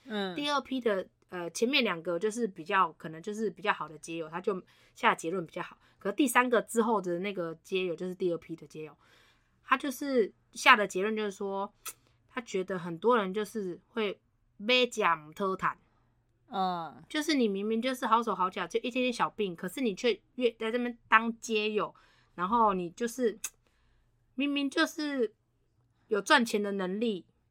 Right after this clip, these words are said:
Speaker 1: 嗯。
Speaker 2: 然后后来下面我有去看一下下面的人回应的留言，说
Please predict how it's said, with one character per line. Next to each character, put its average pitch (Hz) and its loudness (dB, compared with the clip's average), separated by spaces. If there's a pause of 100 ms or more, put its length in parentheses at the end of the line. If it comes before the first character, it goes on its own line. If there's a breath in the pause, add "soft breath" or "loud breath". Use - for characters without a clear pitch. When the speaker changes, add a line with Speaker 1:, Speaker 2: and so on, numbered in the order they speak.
(100)
Speaker 1:
嗯。 190 -8
Speaker 2:
然 196 6
后 247 10
后 302 6
来 196 8
下 240 2
面 233 2
我 196 2
有 214 4
去 233 -4
看 233 -2
一 - -2
下 220 0
下 220 -2
面 214 -4
的 175 -6
人 156 -12
回 170 -8
应 196 -6
的 175 -4
留 156 -14
言， 160 -12
说 170 -10